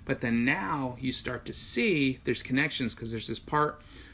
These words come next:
where this dude is looking around and he finds pictures of the people from the first short film. And then later,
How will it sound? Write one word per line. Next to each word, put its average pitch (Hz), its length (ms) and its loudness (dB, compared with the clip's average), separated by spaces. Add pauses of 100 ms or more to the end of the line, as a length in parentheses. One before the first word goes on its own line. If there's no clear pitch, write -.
(100)
where 135 100 4
this 117 160 2
dude 143 300 6
is 127 120 0
looking 127 280 0
around 120 480 0
and 127 100 0
he 117 60 0
finds 123 300 -2
pictures 110 680 -2
of 123 120 -6
the 120 80 -2
people 147 300 -4
from 127 200 -2
the 110 100 -2
first - 640 0 (180)
short 120 380 2
film. - 480 0 (840)
And 135 160 2
then 117 320 -2
later, 135 540 4